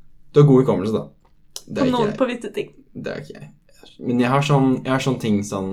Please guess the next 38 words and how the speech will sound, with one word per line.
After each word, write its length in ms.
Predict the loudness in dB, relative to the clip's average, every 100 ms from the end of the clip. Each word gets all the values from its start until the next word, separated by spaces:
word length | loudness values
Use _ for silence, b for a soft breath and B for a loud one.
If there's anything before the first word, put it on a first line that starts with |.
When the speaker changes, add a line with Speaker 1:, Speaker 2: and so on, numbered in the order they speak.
| -6
Speaker 1:
nå 80 | -6
ble 120 | -4 -4
jeg 260 | -4 -4
dratt 320 | -6 -4 -2 0
på 80 | 0
siden, 160 | 2
jeg 100 | 0
skal 120 | -2 -6
bare 80 |
fullføre 260 | -8 -6 -6
den 120 | -6
setningen 280 | -8 -10 -8
her, 100 | -2
Speaker 2:
Ja. 60 | 0
Speaker 1:
og 80 | -2
så 100 | -4
skal 140 | -4
jeg 60 | -2
gå 60 | -2
tilbake 340 | -2 -6 -8
til 100 | -6
å 80 | -4
snakke 220 | -4 -6
om 60 | -4
Speaker 2:
Må 100 | -2
bare 100 | 0
ta 120 | 0
Speaker 1:
personer 60 | 0
Speaker 2:
en 20 |
Speaker 1:
på 560 | -2 0 4 4 6 6
personer. 0 |
Speaker 2:
pause. 1400 | 8 6 6 4 4 4 0 -4 -6 -8 -6 -6 0
<laughs> 0 |
Speaker 1:
Men 140 | 4 6
personer 460 | 6 4 2 0 0
på 100 | 0
personer. 420 | 0 2 2 2
Speaker 2:
Mm. 320 | 0 -2 -2